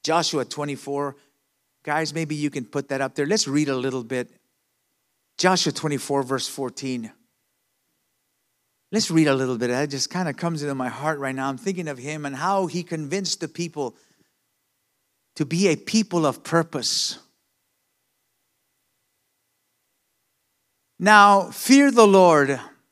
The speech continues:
and serve him with all faithfulness.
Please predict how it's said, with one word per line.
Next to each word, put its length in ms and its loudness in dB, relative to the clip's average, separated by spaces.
and 180 6
serve 480 6
him 520 2
with 180 4
all 160 8
faithfulness. 920 2